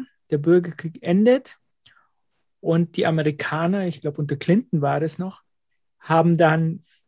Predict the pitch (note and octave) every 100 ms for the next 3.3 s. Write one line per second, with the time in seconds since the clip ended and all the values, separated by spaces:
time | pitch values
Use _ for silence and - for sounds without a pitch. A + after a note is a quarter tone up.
0 | _ _ _ E3+ E3+ D#3+ D3+ D3 - -
1 | F#3+ - D3 C#3+ C#3+ E3 G3 - _ _
2 | - _ - C#3+ D3 F3 G3 F#3+ F3 E3
3 | - -